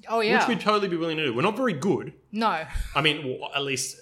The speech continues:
Speaker 2: uh, c-, comparatively to everybody else, but we are fun.
Speaker 1: Yeah. I think we do an all right job trying to entertain ourselves while we're playing.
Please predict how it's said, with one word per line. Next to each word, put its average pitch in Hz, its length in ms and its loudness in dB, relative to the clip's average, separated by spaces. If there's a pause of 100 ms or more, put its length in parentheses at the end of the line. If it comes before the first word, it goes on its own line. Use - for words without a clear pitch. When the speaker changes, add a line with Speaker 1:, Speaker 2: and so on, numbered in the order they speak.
(120)
Speaker 2:
uh, 185 80 -14
c-, - 240 -20
comparatively 120 680 0
to 110 80 -2
everybody 107 320 -2
else, 107 180 -4
but 131 340 0
we 147 140 0
are 165 140 0
fun. 113 300 -10 (520)
Speaker 1:
Yeah. 175 280 -2 (340)
I 277 60 -6
think 302 220 -6
we 247 80 -4
do 196 340 -6 (100)
an 185 120 -12
all 170 120 -10
right 170 240 -6
job 190 380 -8
trying 185 240 -8
to 165 400 -10
entertain 175 380 -10
ourselves 185 760 -4
while 170 240 -6
we're 165 120 -10
playing. 170 560 -10